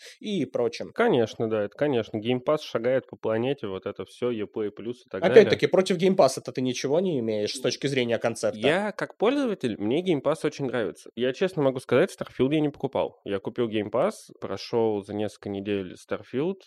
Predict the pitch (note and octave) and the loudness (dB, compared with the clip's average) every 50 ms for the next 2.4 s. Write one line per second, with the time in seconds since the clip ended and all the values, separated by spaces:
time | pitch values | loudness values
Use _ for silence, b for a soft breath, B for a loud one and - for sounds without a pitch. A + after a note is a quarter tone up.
0 | _ - - - G#2 G#2 G#2 G#2+ G#2+ G#2+ G#2+ G#2+ G#2+ G#2+ G#2+ G#2 G#2 G#2 G2+ G2 | _ -14 -8 -6 -4 -4 -2 -4 -4 -4 -4 -2 -2 -2 -2 -2 0 0 0 -2
1 | - - - - A2+ A2 G#2+ - - B2+ A#2+ - - A2 G2 G2 F#2+ E2 F2+ F2+ | -4 -6 -4 -2 -2 -2 0 2 2 2 2 2 -2 -4 -4 -2 -2 -2 -2 -4
2 | F#2+ F#2+ G2 F#2 G2 - - | -6 -6 -6 -6 -4 -6 -8